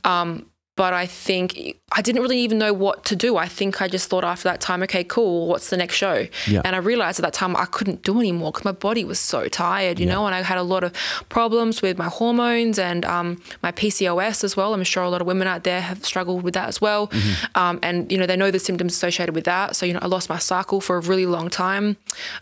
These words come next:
Speaker 1: Our thyroid was, um, you know, I had a lot of problems and I was extremely tired, had a chronic fatigue.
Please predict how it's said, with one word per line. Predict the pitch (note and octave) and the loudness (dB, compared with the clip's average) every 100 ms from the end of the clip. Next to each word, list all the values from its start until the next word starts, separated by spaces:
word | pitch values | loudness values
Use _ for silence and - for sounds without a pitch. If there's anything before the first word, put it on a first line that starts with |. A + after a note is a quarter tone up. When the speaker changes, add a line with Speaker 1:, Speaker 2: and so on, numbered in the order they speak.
| - | -4
Speaker 1:
Our | |
thyroid | E3 - G#3 G#3+ G#3+ G#3+ G#3 G3+ | -4 0 2 2 2 2 2 0
was, | F3+ F3 E3+ | 2 2 2
um, | - E3+ E3 - - - | 0 0 -2 -6 -10 -4
you | F#3+ | 0
know, | F3+ E3+ E3+ - - _ - | 0 0 -2 -4 -10 _ -4
I | F#3+ | 0
had | G3 | 2
a | G3 | 0
lot | F3+ F3+ | 2 0
of | - | -2
problems | - G#3+ D3+ A#2 F3+ - - - - - | -4 -2 -2 -2 -2 -4 -4 -10 -10 -4
and | F#3 F3 | -2 0
I | D#3+ | 0
was | E3+ E3+ - | 0 0 -2
extremely | - - - G3+ G#3 G#3 G3 | -2 -4 0 2 2 2 0
tired, | F3 - E3 E3 E3+ | -2 -2 -2 -2 -2
had | F3 | -4
a | F3 | -6
chronic | - G3+ G3 | -2 0 0
fatigue. | G3 - F#3 E3+ E3+ E3+ - | -2 -2 0 2 2 0 -4